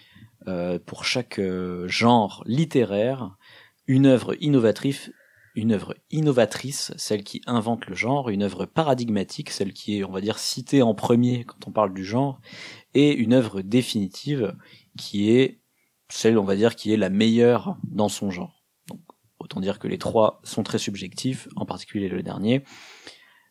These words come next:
Mais en tout cas, nous, on essaye à chaque fois de faire ça dans, euh, le, le genre dont on parle dans le, l'épisode, euh, en question de Sortons le grand jeu. Sauf que là, le genre, du coup, ce serait le jeu coopératif.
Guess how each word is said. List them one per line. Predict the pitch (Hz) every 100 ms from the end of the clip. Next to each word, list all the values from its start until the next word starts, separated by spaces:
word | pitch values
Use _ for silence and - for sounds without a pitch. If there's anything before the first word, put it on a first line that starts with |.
| -
Mais | 117 139
en | 156
tout | 139
cas, | - 147
nous, | 131
on | 131
essaye | 110 - 123
à |
chaque | 101 104
fois | - 127
de | 101
faire | - 101
ça | - 127 120
dans, | 113 120 123 117
euh, | 98
le, | 95 95 95
le | 95 104
genre | 104 123 117
dont | 101 101
on | 101
parle | 101 117 117 98 - _ _ _
dans | 107 110 107 104
le, | 95 90 - 110 92
l'épisode, | 90 95 98 95 90
euh, | - - - -
en | -
question | 101 -
de | 107
Sortons | - -
le | 95
grand | 90
jeu. | 87 120 165 - - - - _ _
Sauf | - 185
que | -
là, | 135 160
le | 131
genre, | 113 113 156 147
du | 113
coup, | -
ce | 170 113
serait | - 160
le | 139
jeu | 113 135
coopératif. | 151 147 143 135 120 117 110 - -